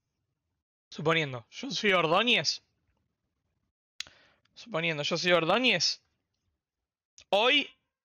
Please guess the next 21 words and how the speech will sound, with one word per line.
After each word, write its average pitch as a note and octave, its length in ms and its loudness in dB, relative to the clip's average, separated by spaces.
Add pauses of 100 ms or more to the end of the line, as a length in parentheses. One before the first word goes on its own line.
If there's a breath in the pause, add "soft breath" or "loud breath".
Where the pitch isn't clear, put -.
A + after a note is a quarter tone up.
(460)
tengo D3 180 -8
una D3 140 0
charla D#3 240 0
con E3 120 0
Palermo. G3+ 560 2 (1200 loud breath)
Le D#3 180 0
digo, E3+ 180 4
"Mira, D#3+ 240 2
yo E3 160 -2
confío E3 280 -2
en D#3+ 80 -6
tu E3+ 100 -4
proyecto. G3 640 0 (140)
Está F3 180 0
muy F3 240 0
lindo G3+ 420 2
todo. A3 560 2 (2250 loud breath)
Pero E3+ 260 0
necesitamos E3+ 1120 0 (1700)
que F#3 200 0
reformatees G#3+ 1200 2